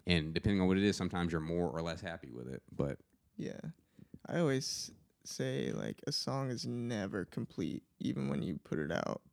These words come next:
Speaker 1: Mm-hmm.
Speaker 2: There's, there's so many things you can still tweak to make it slightly better,
Speaker 1: Mm-hmm.
Speaker 2: but it's, like, even when you think it's totally done and you put, like,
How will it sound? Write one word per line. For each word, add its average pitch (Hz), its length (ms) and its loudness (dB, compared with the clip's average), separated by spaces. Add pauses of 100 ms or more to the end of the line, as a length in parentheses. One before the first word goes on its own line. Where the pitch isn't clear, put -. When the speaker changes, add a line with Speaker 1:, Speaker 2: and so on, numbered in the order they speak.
Speaker 1:
Mm-hmm. - 180 -10
Speaker 2:
There's, 131 320 0 (400)
there's 139 200 0
so 135 260 0
many 131 580 0 (920)
things 120 400 -2
you - 60 -2
can - 160 -4
still 117 760 0 (180)
tweak - 640 -2 (680)
to - 80 0
make 113 300 2
it - 160 -2
slightly 131 560 0
better, 123 640 0
Speaker 1:
Mm-hmm. - 440 -20
Speaker 2:
but - 140 2
it's, - 200 -6 (120)
like, - 400 -4
even 131 360 0
when 117 120 0
you 107 140 0
think - 340 -4
it's - 240 -4 (160)
totally 131 480 0
done 113 260 0
and 101 140 0
you - 80 -4
put, - 260 -2
like, - 280 0